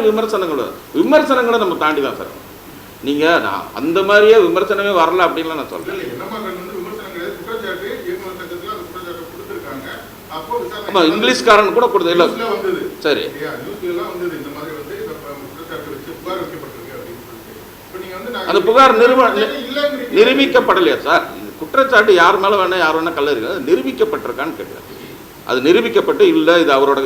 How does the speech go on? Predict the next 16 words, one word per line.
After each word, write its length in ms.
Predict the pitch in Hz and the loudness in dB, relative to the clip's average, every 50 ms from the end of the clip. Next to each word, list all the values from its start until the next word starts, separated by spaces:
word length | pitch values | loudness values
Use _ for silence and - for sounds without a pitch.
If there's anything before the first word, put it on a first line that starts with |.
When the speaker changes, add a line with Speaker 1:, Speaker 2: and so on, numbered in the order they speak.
| 120 135 | 0 2
Speaker 1:
க-, 220 | 143 156 139 95 - - | 2 2 2 0 0 -2
கத்தின்னு 400 | 127 135 139 - 160 165 170 170 156 | -2 -2 -2 0 0 0 2 2 0
ஒரு 80 | 139 - | -2 -2
படம் 160 | - 139 135 127 | -4 -4 -4 -4
வந்துச்சு, 260 | 120 113 113 120 139 143 143 - - | -6 -8 -6 -4 -4 -4 -6 -8 -8
அதுல 160 | 107 117 120 117 113 | -4 -2 -2 -2 -2
ஒரு 100 | 110 107 104 104 | -2 -2 -2 -2
இது 100 | 110 123 131 | -2 -2 -2
அது 100 | 117 107 95 85 | -4 -4 -6 -10
வந்துச்சு, 220 | 101 101 - 117 | -10 -10 -10 -10
உங்களுக்கு 240 | - 90 - - 104 | -12 -12 -10 -10 -10
தெரியும், 220 | 127 120 92 - - - - - - - - | -8 -8 -12 -14 -16 -20 -20 -20 -20 -16 -8
அவரோட 180 | - 110 107 104 - | -6 -4 -4 -2 -2
கதைன்னு 240 | 110 113 123 120 113 | -2 -2 -2 -2 -4
சொல்லி 140 | 110 113 147 151 | -4 -2 -2 -2
அது 80 | 127 | -2